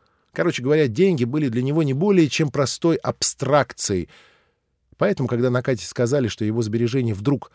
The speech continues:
пропали, потери он не ощутил. Дни текли тихо. Наката жил в доме младшего брата, получал от городских властей пособия,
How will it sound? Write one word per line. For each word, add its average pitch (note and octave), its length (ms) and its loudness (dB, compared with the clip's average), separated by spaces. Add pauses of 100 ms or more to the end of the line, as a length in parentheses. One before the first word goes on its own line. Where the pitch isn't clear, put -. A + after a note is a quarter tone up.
(400)
пропали, F#3+ 720 2 (560)
потери A3+ 340 2
он A3 120 2
не A3 120 2
ощутил. A3 580 -2 (800)
Дни G3+ 240 6
текли A#2 340 -2
тихо. G3+ 460 -4 (160)
Наката D3+ 420 2
жил C3+ 180 0
в G#2 100 -4
доме E3+ 260 2
младшего B2+ 480 2
брата, F3+ 340 2
получал D#3+ 420 2
от C3+ 80 2
городских C3+ 440 0
властей B2 400 0
пособия, F3+ 640 4